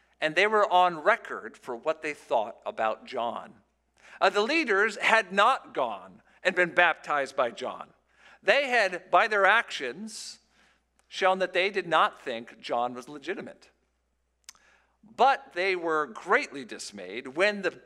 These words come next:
countryside, it seemed like every single person went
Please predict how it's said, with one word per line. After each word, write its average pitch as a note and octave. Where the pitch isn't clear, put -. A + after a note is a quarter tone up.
countryside, D3+
it C3+
seemed A#3
like A3
every C#4
single C#4+
person A3
went -